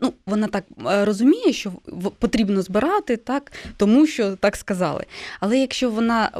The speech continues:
ось там в голові не розуміє, для чого вона це робить, немає внутрішньої мотивації, внутрішньої цієї в-, вигоди, для чого це я роблю. Завжди,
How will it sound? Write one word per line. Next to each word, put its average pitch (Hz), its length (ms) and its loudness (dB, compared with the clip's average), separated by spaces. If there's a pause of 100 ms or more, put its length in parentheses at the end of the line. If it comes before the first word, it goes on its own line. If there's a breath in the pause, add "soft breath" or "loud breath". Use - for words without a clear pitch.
(140)
ось 208 160 -2
там 226 200 -2
в - 40 -2
голові 214 320 0
не 208 200 0
розуміє, 214 540 0
для 175 200 -4
чого 202 400 -4
вона 185 260 0
це 185 320 -4
робить, 262 500 -4 (300 loud breath)
немає 214 460 0
внутрішньої 185 720 0
мотивації, 190 800 -2 (680)
внутрішньої 202 640 0
цієї 185 240 -4
в-, 180 240 -12
вигоди, 196 680 -2
для 202 160 -2
чого 214 260 -4
це 190 180 -6
я 180 120 -4
роблю. 165 360 -8 (280 loud breath)
Завжди, 190 400 -4